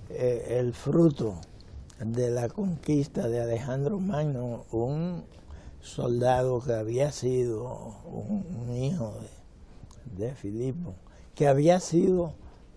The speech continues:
preparado filosóficamente por Aristóteles, él respetó esa cultura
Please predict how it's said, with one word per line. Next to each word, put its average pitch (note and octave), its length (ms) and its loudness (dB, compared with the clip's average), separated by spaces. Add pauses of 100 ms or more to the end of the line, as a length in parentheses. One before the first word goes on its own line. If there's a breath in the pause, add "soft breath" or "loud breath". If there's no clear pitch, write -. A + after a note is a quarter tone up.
preparado D3 880 4
filosóficamente C#3+ 1300 0
por G#2+ 260 -4
Aristóteles, A#2 880 -4 (480 soft breath)
él C3+ 140 4
respetó D3+ 920 4
esa C3+ 320 -2
cultura F#2+ 680 -8